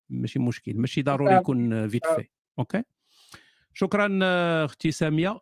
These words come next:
Speaker 2: صافي.
Speaker 1: Thank you so much.
Speaker 2: شكرًا.
Speaker 1: فكرتيني بال-،
Speaker 2: ميرسي.
Speaker 1: فكرتيني بالمغرب الجميل. آم، أوكي، بلاتي نشوفوا هنا إيميلات، واش كاين شي حاجة؟ نو، ما كاين والو. أوكي، غادي نشوفوا الأخ عمر.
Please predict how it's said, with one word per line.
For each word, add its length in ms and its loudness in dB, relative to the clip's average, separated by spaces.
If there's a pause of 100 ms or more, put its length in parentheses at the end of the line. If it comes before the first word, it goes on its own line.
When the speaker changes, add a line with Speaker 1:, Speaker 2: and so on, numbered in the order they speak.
Speaker 2:
صافي. 180 4 (100)
Speaker 1:
Thank 180 0
you 40 -4
so 80 0
much. 300 0
Speaker 2:
شكرًا. 320 8
Speaker 1:
فكرتيني 360 6
بال-، 520 -4
Speaker 2:
ميرسي. 520 -2 (600)
Speaker 1:
فكرتيني 460 0
بالمغرب 520 0
الجميل. 580 -2 (1120)
آم، 760 0 (800)
أوكي، 240 -2
بلاتي 280 -2
نشوفوا 400 -2
هنا 320 0 (240)
إيميلات، 460 0
واش 120 -10
كاين 180 -2
شي 140 -12
حاجة؟ 480 -2 (120)
نو، 120 -2
ما 100 -4
كاين 260 -6
والو. 500 -12 (160)
أوكي، 480 -6 (140)
غادي 220 -2
نشوفوا 640 -2
الأخ 480 -2 (420)
عمر. 560 2